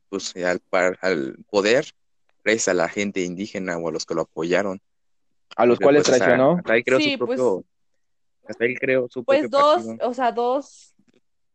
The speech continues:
Speaker 3: dos personajes súper importantes de la revolución que cuando mencionan revolución, este,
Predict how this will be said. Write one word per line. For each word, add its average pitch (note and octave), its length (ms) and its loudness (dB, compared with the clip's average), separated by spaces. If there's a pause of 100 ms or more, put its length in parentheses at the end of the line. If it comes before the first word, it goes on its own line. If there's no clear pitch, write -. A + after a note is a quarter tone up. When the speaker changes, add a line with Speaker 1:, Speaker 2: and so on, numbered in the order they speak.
(680)
Speaker 3:
dos C4 460 -2
personajes C#4 480 -6
súper G#3+ 260 -6
importantes G#3 880 -8
de A3+ 100 -8
la G#3+ 120 -6
revolución G3+ 480 -10
que G#3+ 200 -10 (240)
cuando G3 300 -8
mencionan G#3+ 380 -8
revolución, G#3 640 -8
este, F#3+ 440 -12